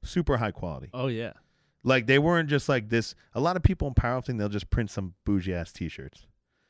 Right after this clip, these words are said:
Speaker 2: Yeah, you go on Squid Ink or whatever, and
Speaker 1: Yeah,
Speaker 2: just
Speaker 1: it's whack. Like,
Speaker 2: make
Speaker 1: the
Speaker 2: some
Speaker 1: Equipped
Speaker 2: co-
Speaker 1: Excellence t-shirts I make for nationals, 'cause I give 'em out.
Speaker 2: <laughs> Well, those
Speaker 1: Listen,
Speaker 2: are just plain.
Speaker 1: they're
Speaker 2: Those are just,
Speaker 1: free. They're
Speaker 2: those,
Speaker 1: free.
Speaker 2: th-, those are just plain cotton. Those aren't bad. Those are plain cotton. They got decent.
Speaker 1: Yeah.
Speaker 2: You know, they're decent. They're,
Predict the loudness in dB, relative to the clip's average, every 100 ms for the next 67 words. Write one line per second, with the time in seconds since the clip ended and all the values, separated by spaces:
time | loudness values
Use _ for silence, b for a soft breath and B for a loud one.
0 | -6 -4 -4 -4 -2 -2 -4 -6 -4 -2
1 | -2 -4 -8 -10 -8 -8 -8 -10 -12 -12
2 | -14 -2 4 4 4 2 2 2 -4 0
3 | 2 4 4 4 4 4 4 0 0 -4
4 | -2 0 0 0 -2 0 -2 -2 -2 0
5 | -2 -6 -2 0 4 4 6 4 2 2
6 | 4 6 6 4 2 2 4 4 4 6
7 | 6 4 4 0 2 2 4 2 0 0
8 | 0 2 4 4 4 4 2 4 4 2
9 | 2 0 0 -2 -2 -2 -4 -4 -4 -6
10 | -8 -6 -4 -2 -2 -2 -4 -4 -4 -6
11 | -6 -4 -6 -4 -6 -6 -6 -4 -2 -4
12 | -4 -4 -4 -6 -8